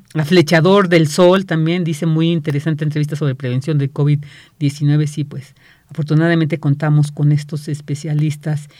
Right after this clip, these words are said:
y que siempre es muy, muy enriquecedor su, su análisis, su reflexión que nos comparten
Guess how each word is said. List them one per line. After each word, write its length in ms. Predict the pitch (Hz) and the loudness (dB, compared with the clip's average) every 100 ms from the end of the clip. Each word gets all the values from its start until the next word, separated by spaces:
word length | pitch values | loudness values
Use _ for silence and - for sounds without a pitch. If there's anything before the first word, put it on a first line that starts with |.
| - _ | -20 _
y 180 | 156 139 | -4 -2
que 80 | 143 | -2
siempre 420 | - 165 151 151 | -2 0 0 0
es 120 | 147 | 0
muy, 360 | 156 151 147 147 - - _ | 2 4 4 2 -2 -20 _
muy 340 | 151 147 156 151 | 0 2 2 0
enriquecedor 840 | 147 147 143 143 143 147 143 156 | 2 4 4 2 0 2 2 0
su, 280 | 143 151 139 - | 0 -2 -2 -6
su 280 | - 143 | -4 0
análisis, 540 | 143 151 156 156 147 147 | 4 4 4 2 -2 -6
su 180 | 147 147 | -6 -6
reflexión 440 | 147 143 - 151 | -6 -6 -2 -2
que 120 | 156 | 0
nos 160 | 135 139 | -2 -2
comparten 580 | 147 135 143 135 151 | -4 -2 -2 0 0